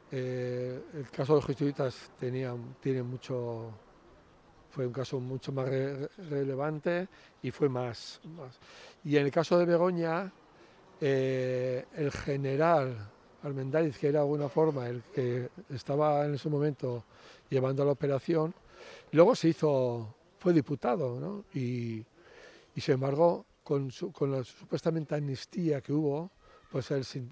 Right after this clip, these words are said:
se, aquello se quedó más o menos difuminado, ¿no? Entonces, sí, pues es una, sí, es verdad que queda pendiente, ¿no?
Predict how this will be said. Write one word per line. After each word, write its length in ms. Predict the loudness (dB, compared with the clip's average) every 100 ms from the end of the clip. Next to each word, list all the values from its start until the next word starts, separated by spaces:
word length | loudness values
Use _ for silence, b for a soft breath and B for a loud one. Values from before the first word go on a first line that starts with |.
| -12
se, 520 | -8 -6 -4 -6 -8 -14 b b b
aquello 300 | -6 0 0
se 180 | 0 -2
quedó 520 | 0 0 2 0 -2
más 240 | -6 -6
o 60 | -4
menos 720 | -4 -2 -2 -2 -4 -12 -20 _ b b
difuminado, 720 | -8 -8 -6 -6 -6 -6 -8 -10
¿no? 200 | -12 -14 _ _ B B B B B
Entonces, 480 | -4 2 2 2 -4 -16 B B B B B
sí, 260 | -4 -2 -4 -4
pues 220 | -4 0
es 180 | -2 -2
una, 400 | -2 0 -2 -6 -12 -18 -16
sí, 140 | -2 2
es 40 |
verdad 260 | 4 4 2
que 180 | -2 -2
queda 240 | 4 4
pendiente, 520 | 4 -2 -4 -6 -4
¿no? 200 | -4 -6